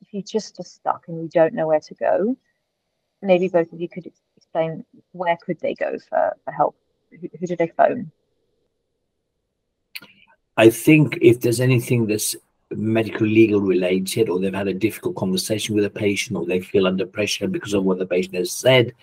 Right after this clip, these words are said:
Speaker 2: and they're not sure the medical legal consequences, then speak to your indemnity provider. I think that's the first thing to do. Uh, but also speak to colleagues in your practice who may have more experience.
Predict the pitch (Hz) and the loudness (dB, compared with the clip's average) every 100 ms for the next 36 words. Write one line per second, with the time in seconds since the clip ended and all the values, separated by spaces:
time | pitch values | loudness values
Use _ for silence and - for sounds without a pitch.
0 | - - - 95 98 98 101 127 113 101 | -20 -20 -6 -2 0 -2 -2 0 2 4
1 | 113 101 - - 123 101 104 101 95 101 | 4 2 2 4 4 4 0 -2 -2 0
2 | 95 92 135 143 - 117 - - 180 - | 0 0 0 -2 -2 -6 -4 -4 -4 0
3 | 175 180 - - - _ _ _ _ - | 2 2 0 -8 -20 _ _ _ _ -2
4 | 101 101 - - 127 113 - 98 95 95 | 0 0 -2 2 6 6 4 4 6 4
5 | 95 92 92 - - - 85 87 - - | 2 -2 -4 -8 -10 -4 -2 -2 -4 -8
6 | - 98 95 98 - 90 92 95 95 - | -8 -6 -6 -6 -2 -2 -2 -4 -4 -2
7 | - 90 190 - - _ _ - 110 113 | 0 2 0 -4 -20 _ _ 2 4 4
8 | - 131 151 151 - 143 127 - 151 131 | 4 6 8 6 6 4 4 2 2 0
9 | - 123 - - 135 131 131 117 131 127 | -4 -6 -6 0 4 4 2 0 -2 0
10 | 123 113 123 117 - - 147 131 - 107 | 0 0 -4 -6 -6 -2 -2 -2 0 0
11 | 98 107 101 104 104 98 95 - 113 110 | 2 -2 -2 -4 -2 -2 -4 0 4 6
12 | 120 139 147 - | 4 2 -4 -10